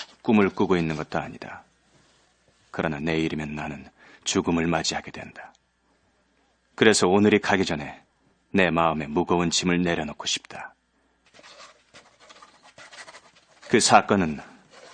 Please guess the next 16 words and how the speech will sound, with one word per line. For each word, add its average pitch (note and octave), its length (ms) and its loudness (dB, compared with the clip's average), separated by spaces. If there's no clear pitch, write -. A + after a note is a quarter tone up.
나를 F#2 260 2
공포에 F2+ 380 -2
빠뜨렸고 - 680 -8
마침내 F2 440 0
나를 D2+ 260 -8
파멸로 D2+ 500 -6
몰아넣었다. D2+ 720 -12
그러나 A#2 280 6
나는 G#2+ 260 6
그 A2+ 140 4
사건에 G#2 480 0
대해 F2 180 0
시시콜콜 - 580 0
설명하고 F2 540 0
싶지는 D#2+ 380 -6
않다. - 400 -12